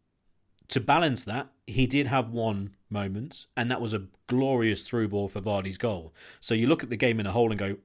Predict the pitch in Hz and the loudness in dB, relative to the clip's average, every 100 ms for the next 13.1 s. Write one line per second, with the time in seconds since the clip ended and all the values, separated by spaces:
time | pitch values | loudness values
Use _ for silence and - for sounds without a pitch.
0 | _ 110 151 165 - 113 104 117 104 - | _ 0 2 2 2 0 2 -2 -4 -6
1 | 98 107 107 101 110 104 107 139 - 107 | -4 -2 -4 -4 -2 -4 -4 -6 -4 -8
2 | 101 98 - 107 98 95 95 92 107 101 | -6 -6 -4 -4 -2 -4 -6 -6 -6 -6
3 | 95 98 92 - _ 98 90 - 92 85 | -8 -10 -12 -16 _ -6 -6 -8 -12 -12
4 | _ - - - - 113 123 139 120 117 | _ -20 -20 -20 0 4 8 8 6 4
5 | 107 98 95 95 95 104 98 - 107 - | 4 4 0 -4 -4 -4 -4 -6 -8 -10
6 | 95 - 95 87 85 123 139 123 113 - | -16 -10 -10 -8 -2 2 4 2 -2 -8
7 | - 90 101 90 92 95 - - - _ | -14 -10 -8 -8 -10 -14 -20 -20 -20 _
8 | _ 117 107 104 117 - 117 113 113 127 | _ -2 -2 -4 -14 -6 -2 0 2 0
9 | 135 - 123 117 110 104 107 101 104 107 | -2 -2 0 2 0 -2 -2 -2 -2 -4
10 | - 107 110 127 - _ - _ _ _ | -6 -6 -4 -8 -16 _ -20 _ _ _
11 | 120 107 - 135 113 - 117 107 104 101 | 0 0 -2 0 0 -2 -4 -2 -4 -4
12 | 107 110 101 - 98 87 95 98 98 90 | -4 -2 -4 -6 -10 -10 -8 -6 -6 -6
13 | 87 | -12